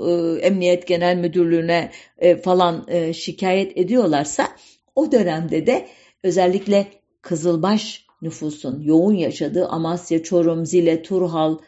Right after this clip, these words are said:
İskilip, Osmancık, de, Eyne Pazarı, Mecitözü gibi yerleşim yerlerinde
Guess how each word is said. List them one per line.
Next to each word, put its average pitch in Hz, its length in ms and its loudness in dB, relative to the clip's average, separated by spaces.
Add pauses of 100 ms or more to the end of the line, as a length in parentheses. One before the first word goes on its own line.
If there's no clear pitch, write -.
(320)
İskilip, 175 680 0
Osmancık, 180 960 0 (140)
de, 156 300 2 (360)
Eyne 185 340 4
Pazarı, 190 420 0
Mecitözü 185 1000 -2 (840)
gibi 214 520 4
yerleşim 214 600 2
yerlerinde 170 680 0